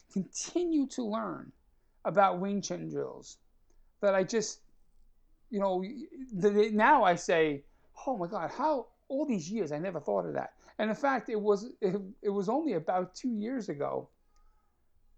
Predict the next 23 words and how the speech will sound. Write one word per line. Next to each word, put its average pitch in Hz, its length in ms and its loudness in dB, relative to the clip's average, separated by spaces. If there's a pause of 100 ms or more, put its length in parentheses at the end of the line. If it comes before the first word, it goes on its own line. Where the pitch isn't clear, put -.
(240)
that, 175 600 2 (300)
um, 143 680 0 (1200)
David 269 360 2
Peterson 262 500 -2 (2750)
had 196 280 -4
posted, 196 580 2
uh, 139 280 0
one 160 240 -2
of 165 80 -4
David 170 260 0
Peterson's 160 360 -6
students 156 340 -6
posted, 151 500 -8 (120)
posted, 156 400 -6 (140)
posted 165 340 -6
these 156 140 -12
drills, 160 600 -8 (680)
these 143 180 -6
videos 151 480 2
of 139 100 -6
him 156 200 -4
with, 139 260 -8
um, 131 480 -8